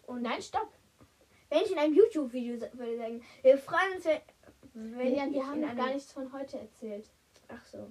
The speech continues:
Speaker 2: Heute
Speaker 1: Schade.
Speaker 2: war halt auch ein ziemlicher Strandtag.
Speaker 1: Ja, okay, gut, fertig.
Speaker 2: Aber ich muss noch einmal was zu diesem Deckel sagen.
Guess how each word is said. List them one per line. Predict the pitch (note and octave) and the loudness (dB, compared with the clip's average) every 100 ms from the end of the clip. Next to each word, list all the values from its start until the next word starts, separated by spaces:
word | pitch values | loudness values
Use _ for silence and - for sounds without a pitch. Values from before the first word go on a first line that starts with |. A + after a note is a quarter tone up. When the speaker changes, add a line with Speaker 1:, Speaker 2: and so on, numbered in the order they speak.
| - _ _ _ _ _ _ - | -20 _ _ _ _ _ _ -8
Speaker 2:
Heute | A#3+ A3 | -6 -6
Speaker 1:
Schade. | A3+ | -8
Speaker 2:
war | |
halt | A#3 - | -8 -10
auch | A#3 | -10
ein | A#3+ | -10
ziemlicher | - A3 G#3+ G#3+ | -10 -12 -12 -20
Strandtag. | - A3 A3 A3 G#3+ _ _ | -18 -16 -16 -18 -20 _ _
Speaker 1:
Ja, | D#4+ F4 F#4 F4 | -8 -6 -6 -8
okay, | D4+ A#3+ A#3 _ | -10 -10 -10 _
gut, | B3+ B3 _ _ | -14 -14 _ _
fertig. | G#3+ G3+ G3+ - - | -16 -16 -18 -18 -6
Speaker 2:
Aber | B3+ | -4
ich | C#4+ | -4
muss | D#4 | -6
noch | D#4 | -8
einmal | C#4 D4+ D#4 | -8 -8 -8
was | D4+ | -12
zu | D4 | -14
diesem | C#4+ C#4+ | -10 -8
Deckel | C4 B3 B3 | -6 -6 -8
sagen. | G3+ G#3+ | -10 -12